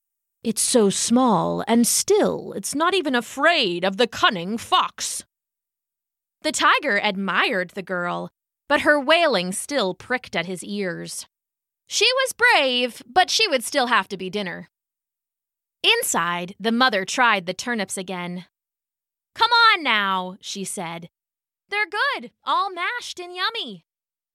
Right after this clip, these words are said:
"No!" cried the girl. "I hate turnips, and I won't eat them! Not now, not ever!"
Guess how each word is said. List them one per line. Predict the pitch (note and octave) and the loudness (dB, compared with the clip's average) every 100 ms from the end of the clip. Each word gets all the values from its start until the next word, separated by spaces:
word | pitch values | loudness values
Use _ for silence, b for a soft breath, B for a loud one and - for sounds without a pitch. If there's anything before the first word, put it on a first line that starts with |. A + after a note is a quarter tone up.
| _ _ _ A#4+ A#4+ B4+ E5+ D5+ | _ _ _ -20 -20 0 4 4
"No!" | G3 F#3+ _ _ _ _ | 0 -12 _ _ _ _
cried | - A#3+ G3 F3+ | -14 -10 -8 -10
the | F#3+ | -14
girl. | F#3+ F#3 F#3+ G#3 _ _ _ _ - | -12 -10 -10 -14 _ _ _ _ 0
"I | G#4 | 0
hate | A4 C#5+ E5+ | 4 2 2
turnips, | - B4 C5 D5 - - _ - | -2 -2 0 -2 -4 -12 _ -2
and | G#4 | 0
I | G4+ | 0
won't | D4+ G#4+ D5 - _ | 0 2 2 2 _
eat | G4+ C#5+ - C5 | -4 -4 0 0
them! | D4 G#3+ F#3+ _ _ _ | 0 -2 -12 _ _ _
Not | A#3+ B3 A3+ | -10 -8 -8
now, | A3+ C4 F#4 A#4+ C#5+ F#5+ - _ _ - | -12 -2 2 4 4 2 -2 _ _ -14
not | D#4+ G#4+ D5+ - _ - | -4 0 0 -2 _ -2
ever!" | G#4+ A#4+ A4 G#4+ F4+ D#4 C4+ G#3 | 0 2 4 4 6 4 2 -2